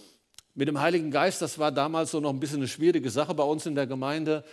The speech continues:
da hatte man es nicht so mit. Aber Paulus macht das deutlich, der Heilige Geist vertritt Jesus in deinem Leben. Das heißt, wenn du Gottes Geist geschenkt bekommen hast, dann ist Jesus ausgegossen in dein Herz. Und mit Jesus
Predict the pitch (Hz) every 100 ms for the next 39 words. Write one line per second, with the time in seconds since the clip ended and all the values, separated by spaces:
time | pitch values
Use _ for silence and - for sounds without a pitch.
0 | - _ - 123 147 135 110 107 - 107
1 | - 104 113 131 - 135 127 139 180 196
2 | 185 165 156 - 220 240 190 - - -
3 | _ _ - 165 240 226 170 170 202 214
4 | - 175 165 208 220 180 208 262 208 208
5 | 190 180 156 156 156 247 165 95 76 _
6 | _ _ - - 131 160 160 - 147 131
7 | 196 190 190 175 - 180 208 - 147 208
8 | 208 - - 127 120 104 104 - - -
9 | - 151 185 - - 185 262 180 185 -
10 | - 196 226 - 175 175 202 202 190 202
11 | 214 180 170 180 151 180 170 170 135 151
12 | 151 208 262 160 226 -